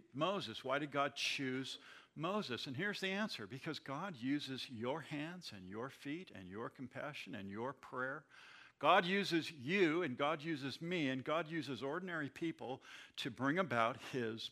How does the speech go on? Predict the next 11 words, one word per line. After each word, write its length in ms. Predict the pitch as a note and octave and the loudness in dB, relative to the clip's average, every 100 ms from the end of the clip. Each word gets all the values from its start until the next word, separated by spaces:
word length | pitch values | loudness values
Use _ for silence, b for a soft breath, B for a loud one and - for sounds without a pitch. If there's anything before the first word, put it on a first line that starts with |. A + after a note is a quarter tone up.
| - | -12
plan 520 | - F3 C#3+ G#2+ B2 - | -8 -4 -2 -2 -6 -8
on 320 | A#2 A#2 C3 A2+ | -6 -4 -6 -8
this 200 | A2 - | -10 -10
planet. 380 | - F#3+ C3 - _ _ _ _ _ _ b b b b b b b b b _ _ - | -12 -10 -10 -12 _ _ _ _ _ _ b b b b b b b b b _ _ -10
I 80 | D3 | -6
mean, 140 | F3+ | -2
have 140 | C#3+ A#2 | -2 0
you 120 | B2 | -4
thought 340 | - D#3+ F#3+ | -2 0 0
about 280 | F#3 F3+ E3 | 0 -4 -2
that 200 | E3 E3+ | -6 -6